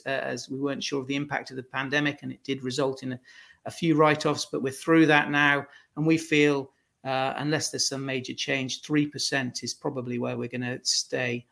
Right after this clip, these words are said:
all other things being equal in terms of our provisioning, which we feel is sensible, uh, and adequate for the,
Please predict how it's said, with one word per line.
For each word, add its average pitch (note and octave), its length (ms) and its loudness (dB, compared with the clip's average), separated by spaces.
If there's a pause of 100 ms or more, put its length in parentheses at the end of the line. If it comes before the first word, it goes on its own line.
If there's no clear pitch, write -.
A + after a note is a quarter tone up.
(120)
all C3 120 -2
other B2 140 -4
things B2+ 240 -6
being C3 220 -6
equal - 240 -12
in A#2+ 100 -6
terms B2 320 -6
of A#2+ 140 -8
our A#2+ 100 0
provisioning, A#2+ 480 -6
which C3 160 -8
we B2+ 80 -4
feel B2 280 -4
is A#2+ 120 0
sensible, C3+ 600 2 (380)
uh, B2+ 200 0
and C3 140 0
adequate B2 420 -2
for C3 100 -4
the, A#2+ 160 -2